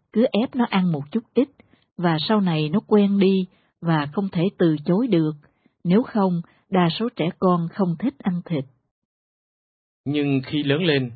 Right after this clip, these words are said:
Speaker 2: mỗi lần thấy thịt dường như chúng ta có cảm giác không thích. Vì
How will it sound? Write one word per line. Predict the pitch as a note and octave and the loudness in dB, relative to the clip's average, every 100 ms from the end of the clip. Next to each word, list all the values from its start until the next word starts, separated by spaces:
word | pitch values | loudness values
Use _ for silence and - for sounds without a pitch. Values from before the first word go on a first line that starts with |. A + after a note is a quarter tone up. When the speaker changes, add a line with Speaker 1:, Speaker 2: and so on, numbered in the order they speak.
| - _ _ _ _ | -18 _ _ _ _
Speaker 2:
mỗi | G#2+ B2 | 0 2
lần | E3+ G#2+ G2 F#2 | 2 -2 -4 -4
thấy | E3+ E3+ | -4 -4
thịt | A2+ - G2+ | -8 -10 -6
dường | G#2 F#2+ F2+ | -2 -2 -2
như | A2+ C#3+ | -4 -2
chúng | F3 | -6
ta | G3 C3 C3 B2 | -4 -2 -2 -2
có | B2+ | -4
cảm | G#2+ G2+ | -2 -4
giác | B2+ - | -4 -6
không | - D#3 C3+ | -8 -8 -4
thích. | D#3+ - _ _ _ _ _ _ _ _ _ | -6 -8 _ _ _ _ _ _ _ _ _
Vì | _ | _